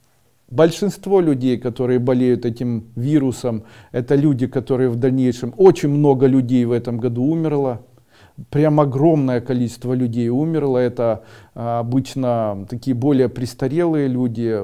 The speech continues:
взрослые люди, м-, молодёжи очень много умерло, причём молодых людей. Умерло очень много людей с синдромами, там, синдромом,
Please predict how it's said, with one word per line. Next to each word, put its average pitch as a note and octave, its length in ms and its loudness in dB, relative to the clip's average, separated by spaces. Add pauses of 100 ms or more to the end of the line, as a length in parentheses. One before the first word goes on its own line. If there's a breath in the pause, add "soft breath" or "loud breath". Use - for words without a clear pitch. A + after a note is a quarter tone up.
взрослые C#3 600 -2
люди, B2 240 -2
м-, C3 160 -4
молодёжи D3+ 800 2
очень C3+ 320 -2
много B2+ 320 -2
умерло, A#2+ 600 0 (280 loud breath)
причём C3 300 -2
молодых C3+ 580 2
людей. B2 420 -2 (200 loud breath)
Умерло E3 420 2
очень D#3 300 0
много C#3+ 280 0
людей C#3 340 0
с - 60 -4
синдромами, C#3 880 0
там, G#2+ 300 -8
синдромом, C3 800 -2